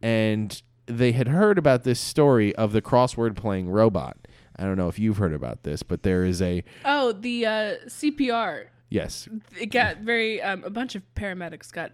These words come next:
Speaker 2: very confused.
Speaker 1: Yes. <laughs>
Speaker 2: Um, because they ordered about twenty thousand of these, and they
Speaker 1: Yes.
Speaker 2: all went, "Where is my crossword puzzle?"
Speaker 1: <laughs>
Speaker 2: Beep, boop, beep.
Speaker 1: Yeah.
Speaker 2: And they went, "Save this man." And they went,
Speaker 1: Is this
Speaker 2: "Cannot
Speaker 1: seventeen
Speaker 2: compute."
Speaker 1: down? Beep, boop, beep.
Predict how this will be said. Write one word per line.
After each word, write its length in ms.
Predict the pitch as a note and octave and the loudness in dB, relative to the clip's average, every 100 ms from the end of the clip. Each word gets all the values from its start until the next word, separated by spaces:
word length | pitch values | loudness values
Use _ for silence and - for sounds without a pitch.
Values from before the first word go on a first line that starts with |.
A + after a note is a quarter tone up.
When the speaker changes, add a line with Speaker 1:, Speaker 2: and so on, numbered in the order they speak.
| - | -12
Speaker 2:
very 220 | F3 E3+ | -10 -10
confused. 680 | E3+ - D#3+ C#3+ D#3+ - - | -14 -16 -12 -12 -12 -16 -10
Speaker 1:
Yes. 420 | A2 F#2 - - C3+ | -6 -6 -4 -4 -2
<laughs> 20 | |
Speaker 2:
Um, 400 | E3+ E3+ E3 E3 | 0 0 0 -6
because 380 | F3+ F#3 G3 F3+ | -6 -4 -4 -4
they 120 | F#3+ | -6
ordered 380 | - G3+ F#3+ E3+ | -2 -2 -2 -4
about 300 | E3+ D#3 - | -4 -8 -10
twenty 260 | - F#3 E3 | -12 -10 -8
thousand 440 | F#3+ E3 D#3+ F#3+ | -6 -6 -6 -10
of 80 | F#3 | -10
these, 320 | G#3 G3+ G3+ | -8 -8 -6
and 100 | F#3 | -4
they 60 | G3 | -4
Speaker 1:
Yes. 120 | D#3+ | -4
Speaker 2:
all 100 | E3 | -6
went, 200 | E3 - - | -8 -12 -4
"Where 240 | E4+ G3+ | -2 -2
is 160 | G#3 A3+ | -2 -2
my 120 | C4 | -4
crossword 460 | - G4 - E3 | -4 -8 -8 -8
puzzle?" 400 | E3+ F#3 D#3 D3+ - - | -4 -4 -4 -6 -10 -4
Speaker 1:
<laughs> 140 | C#3+ | 0
Speaker 2:
Beep, 180 | - - | 2 2
boop, 160 | G#3 G3 | 2 0
beep. 180 | A#3+ - - - - | -2 -6 -14 -20 -10
Speaker 1:
Yeah. 140 | - F#3+ | -2 2
Speaker 2:
And 80 | A3+ | 2
they 80 | |
went, 260 | A3+ A3 - - - | 2 0 -4 -14 -4
"Save 280 | - G4 | 2 4
this 180 | D#4 C#4+ | 2 0
man." 240 | C4+ G#3+ F3 | -2 -4 -4
And 120 | F#3 | -6
they 100 | F#3 | -6
went, 260 | F#3+ F3+ - _ _ _ _ _ - _ - _ _ _ | -8 -10 -14 _ _ _ _ _ -20 _ -20 _ _ _
Speaker 1:
Is 160 | A2+ | -4
this 120 | F#2+ C4 | 2 4
Speaker 2:
"Cannot 100 | C4+ | 6
Speaker 1:
seventeen 400 | C4+ E3 C#4+ E3+ | 6 6 6 6
Speaker 2:
compute." 60 | A3 | 6
Speaker 1:
down? 340 | D#3+ E3+ E3+ | 4 2 0
Beep, 240 | C3+ F3+ D#3 | 0 0 2
boop, 180 | G3 F3 | 0 2
beep. 340 | C#4+ - | 0 0